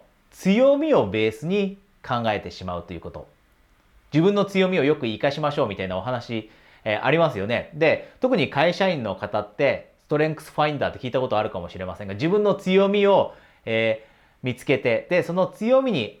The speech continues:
合ったことをやっていこうみたいな。特に、えー、大きな会社とかだとそういった、えー、取り組みしています。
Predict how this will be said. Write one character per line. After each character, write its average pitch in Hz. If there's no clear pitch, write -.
合 156
っ 185
た 131
こ 131
と 147
を 104
や 98
っ -
て 117
い 113
こ 120
う -
み 92
た 87
い 80
な。 80
特 208
に、 180
え 117
ー、 139
大 175
き 143
な 104
会 107
社 -
と 123
か 101
だ 90
と 92
そ 123
う 120
い -
っ 110
た、 117
え 104
ー、 101
取 117
り 117
組 107
み -
し -
て 139
い 123
ま 104
す。 -